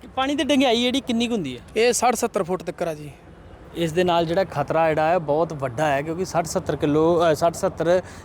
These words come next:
Speaker 1: ਜਿਹੜਾ ਫੁੱਟ ਦਾ ਜਿਹੜਾ ਥੱਲੇ ਜਾਣਾ ਹੁੰਦਾ ਹੈ,
Speaker 2: ਹਾਂਜੀ।
Speaker 1: ਤਾਂ ਪੰਜਾਹ ਕਿਲੋ ਦਾ ਜਿਹੜਾ ਸਿਲੰਡਰ ਵੀ ਜਿਹੜਾ ਬਣ ਜਾਂਦਾ ਹੈ ਤੁਹਾਡਾ ਗੈਸ ਪਾ ਕੇ।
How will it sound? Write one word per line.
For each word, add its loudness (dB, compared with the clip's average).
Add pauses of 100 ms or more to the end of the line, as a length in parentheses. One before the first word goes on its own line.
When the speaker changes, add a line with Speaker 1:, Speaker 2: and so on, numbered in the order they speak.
Speaker 1:
ਜਿਹੜਾ 2
ਫੁੱਟ 0
ਦਾ 2
ਜਿਹੜਾ 4
ਥੱਲੇ 2
ਜਾਣਾ 2
ਹੁੰਦਾ -2
ਹੈ, -4
Speaker 2:
ਹਾਂਜੀ। -6
Speaker 1:
ਤਾਂ 2
ਪੰਜਾਹ 2
ਕਿਲੋ -2
ਦਾ 2
ਜਿਹੜਾ 2
ਸਿਲੰਡਰ -6
ਵੀ -4
ਜਿਹੜਾ 2
ਬਣ 0
ਜਾਂਦਾ 0
ਹੈ 0
ਤੁਹਾਡਾ 0
ਗੈਸ -4
ਪਾ -2
ਕੇ। -10